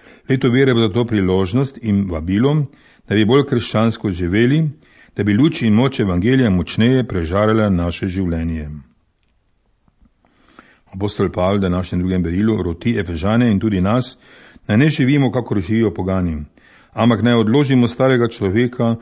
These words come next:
obloženega z grehom in malodušnostjo, in oblečemo novega človeka, ki je po Bogu ustvarjen v resnični pravičnosti in svetosti. Stopimo na to pot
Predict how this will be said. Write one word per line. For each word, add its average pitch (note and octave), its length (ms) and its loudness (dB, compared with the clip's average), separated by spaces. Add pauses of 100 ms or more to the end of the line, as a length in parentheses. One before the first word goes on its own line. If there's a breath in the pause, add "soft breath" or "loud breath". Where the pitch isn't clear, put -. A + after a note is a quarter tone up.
(220 loud breath)
obloženega A2 640 0
z F#2+ 140 -4
grehom A2 600 -2
in G2 120 0
malodušnostjo, G#2+ 840 -2 (640 loud breath)
in G#2 60 0
oblečemo A2+ 480 2
novega C3 360 2
človeka, G2+ 680 -2 (680 soft breath)
ki - 140 -6
je A2 80 -2
po F#2+ 120 -4
Bogu B2 320 0
ustvarjen G2+ 720 -2 (360 soft breath)
v G2 60 -8
resnični A#2 600 -2
pravičnosti G2+ 720 -4
in F#2+ 140 -2
svetosti. - 800 -8 (1300)
Stopimo A#2+ 720 -2
na F#2+ 160 -4
to F#2+ 200 -6
pot E2+ 420 -6